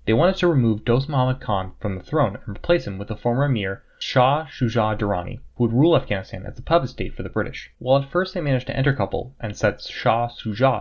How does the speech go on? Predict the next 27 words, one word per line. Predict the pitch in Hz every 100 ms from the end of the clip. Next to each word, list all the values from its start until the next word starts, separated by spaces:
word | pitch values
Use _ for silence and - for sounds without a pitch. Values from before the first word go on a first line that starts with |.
| -
up | 101
as | 101
a | 95
puppet, | 147 - - - _ -
they | 110
were |
quickly | - 165 170 135
hated | 113 107
by | 98
the | 95
locals. | 92 90 - - -
Many | 117 165
joined | 135 123
the | 117
guerrilla | 110 131 156
insurgency | 107 - 95 90 - 92 90
of | -
Dost | 101 95
Muhammad | 98 98 - -
Khan | 139 104
in | 92
the | 95
countryside. | 151 139 98 92 - - - -
In | 110
early | 151 180 196
eighteen | 127 - 127
forty-two, | - 113 - 98